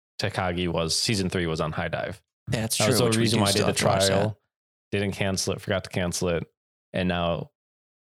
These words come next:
Speaker 1: I guess it's working out 'cause everything's on here.
Speaker 2: Son of a, how much is, how much is that a month?
Speaker 1: I think it's, like, five or six. It wasn't, it wasn't bad,
Speaker 2: Yeah.
Speaker 1: but I bought a Fire Stick the other day,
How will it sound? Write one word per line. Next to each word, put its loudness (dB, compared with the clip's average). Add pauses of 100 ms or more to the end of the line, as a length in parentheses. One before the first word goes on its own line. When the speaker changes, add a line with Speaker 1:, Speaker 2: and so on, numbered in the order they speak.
Speaker 1:
I 0
guess -2
it's -4
working -2
out -2
'cause -4
everything's -4
on -4
here. -6 (1300)
Speaker 2:
Son -2
of -6
a, -4
how -2
much 0
is, -2
how 2
much -2
is -2
that -2
a -16
month? -4 (260)
Speaker 1:
I -10
think 0
it's, -8
like, -2
five -2
or 0
six. -2
It -2
wasn't, 0
it 2
wasn't 2
bad, 0 (460)
Speaker 2:
Yeah. 2
Speaker 1:
but 0 (1040)
I -2
bought 2
a 0
Fire 2
Stick 0 (460)
the 0
other 2
day, 2